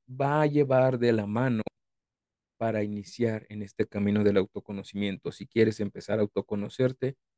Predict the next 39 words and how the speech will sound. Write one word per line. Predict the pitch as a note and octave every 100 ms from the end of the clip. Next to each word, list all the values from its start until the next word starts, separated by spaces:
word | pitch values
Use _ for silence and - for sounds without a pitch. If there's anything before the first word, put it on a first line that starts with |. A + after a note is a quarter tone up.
| _ _
tenemos | A2+ G#2+ G#2+ G#2+ G#2
en | G2+
dos | G#2
semanas | G2+ A#2 B2+ G#2+ G#2 G#2
el | F#2+
taller, | G2 G2+ G#2 G#2 - _ _ _ _ _ -
en | A2+ G#2+ G#2 G2+
do-, | A2
dos | A2+ A2+ -
semanas, | C#3 E3 E3 D#3+ -
que | G#2
va | G2+ G2+
a | G2+
ser | G#2 G2+
quince | - G2+ G2 G#2
de |
julio. | G#2 D#3 D3 C#3+
Si | A2+
lo | F#2
estás | - F#2+ -
viendo | G2+ G2+
o | F#2+
escuchando | - - F2
después, | - C#3+ C3
pues | F#2+
ya |
pasó, | - - B2 - _ _ - - _ _ _ -
pero | F2+ F2+
vamos | F2+ F#2
a | -
tener | E2+ F#2
más | C2+
después, | F#2+ - E3 D#3 - _ _ _
pero | C#3+ D3 C#3
tenemos | G#2 G2+ G#2 -
tiempo | A#2 A#2+ B2+ B2
para | G#2+ A2 A2 -
el | G2+
siguiente. | - F#2 F2 C#2 - -